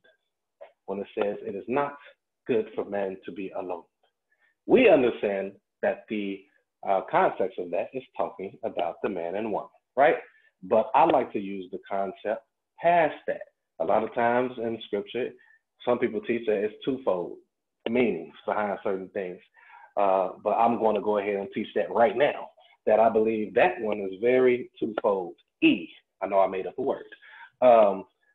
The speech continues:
when you think of, stop the face, Tamar. Uh, when you think of people, like, if you are somebody that goes by the, uh, New Testament, you look at Joshua,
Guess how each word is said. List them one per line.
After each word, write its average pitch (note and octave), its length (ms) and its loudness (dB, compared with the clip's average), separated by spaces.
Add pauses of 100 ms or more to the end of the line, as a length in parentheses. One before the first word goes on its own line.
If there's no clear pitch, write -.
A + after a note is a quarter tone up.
(100)
when G#2 160 0
you A#2 200 2
think D#3+ 240 4
of, G#2 300 4 (420)
stop - 240 0
the A#2 140 -6
face, - 180 -2 (520)
Tamar. - 340 -4 (440)
Uh, B2 100 6
when A#2 160 4
you C3+ 180 6
think E3 240 4
of A2+ 480 6 (760)
people, A#2+ 300 2
like, A2 240 4
if G2+ 140 -2
you A#2 220 0
are A2 140 0
somebody G#2+ 380 0
that G2+ 220 -4 (160)
goes G2+ 300 -4
by G2 300 0 (200)
the, F#2+ 240 -10
uh, F2+ 200 -8 (720)
New G2+ 140 -8
Testament, A#2+ 480 -6 (1080)
you G2+ 140 -10
look G#2 200 -4
at G#2 240 0
Joshua, C#3 520 -2